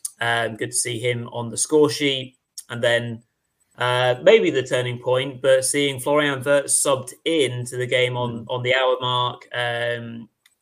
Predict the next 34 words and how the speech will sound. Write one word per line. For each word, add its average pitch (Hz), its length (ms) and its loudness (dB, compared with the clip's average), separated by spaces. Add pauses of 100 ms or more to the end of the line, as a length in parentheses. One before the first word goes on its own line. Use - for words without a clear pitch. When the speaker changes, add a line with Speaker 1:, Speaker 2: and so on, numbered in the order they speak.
(100)
Speaker 1:
two 139 200 -4
minutes 123 280 -4
later, 123 600 0
he's 123 140 -10
not 139 140 -2
really 117 180 -2
involved 123 360 0
in 117 100 -10
the 120 80 -4
goal 123 260 0
'cause 120 140 -8
it's 117 140 -10
great 123 260 -2
play 123 180 -2
from 120 180 -12
Frimpong 131 600 0
to 120 80 -14
set 127 160 -4
up 123 220 -4
his – 120 280 -4 (520)
his 123 220 -2
best - 440 -2
pal, 135 440 0
the 127 160 0
other 131 520 2
flying 131 720 -2
fullback 127 520 -8
Grimaldo, 156 840 0
who 123 80 -8
smashes 139 640 -4
in 127 240 -6
yet - 240 -2
another 139 500 0
goal. 135 540 0